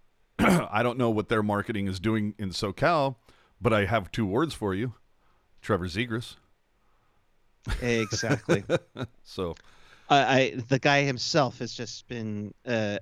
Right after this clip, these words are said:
Speaker 2: a big game changer. And, and when I was talking with Shalina last night regarding the shootout, we're like, "Okay, come on, let's see what you got here." And, and what does he do? He does something <laughs> simple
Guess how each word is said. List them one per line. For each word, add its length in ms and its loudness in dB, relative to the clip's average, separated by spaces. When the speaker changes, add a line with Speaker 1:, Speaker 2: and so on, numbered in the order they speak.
Speaker 2:
a 80 0
big 320 2
game 260 -4
changer. 380 0
And, 260 4
and 200 2
when 180 -2
I 100 2
was 100 0
talking 260 2
with 120 0
Shalina 360 -2
last 300 -2
night 320 0
regarding 560 2
the 80 0
shootout, 500 2
we're 80 -8
like, 160 -6
"Okay, 340 -2
come 180 2
on, 180 0
let's 200 0
see 180 2
what 160 2
you 100 0
got 220 6
here." 260 0
And, 380 -2
and 160 -2
what 140 0
does 120 0
he 80 -6
do? 120 -6
He 80 -6
does 160 -2
something 260 -2
<laughs> 0 -
simple 500 0